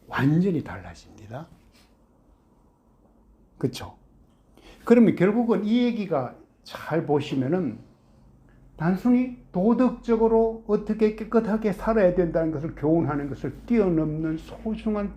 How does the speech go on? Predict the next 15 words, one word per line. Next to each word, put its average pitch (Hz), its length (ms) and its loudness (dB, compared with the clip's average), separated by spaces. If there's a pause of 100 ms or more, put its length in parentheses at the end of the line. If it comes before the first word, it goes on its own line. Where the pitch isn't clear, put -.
비밀들이 202 680 4
있어요. 110 420 -8 (200)
이것을 233 360 8
놓치면은 151 720 4 (840)
우리 156 160 2
성경을, 185 500 0 (1600)
성경으로 185 520 4
읽는 127 300 0
게 127 80 -10
아니고요, 113 480 -8 (880)
그냥 175 320 4
하나의 156 360 -4 (200)
이야기책으로 156 800 -2
읽는 90 360 -18
거예요. - 340 -20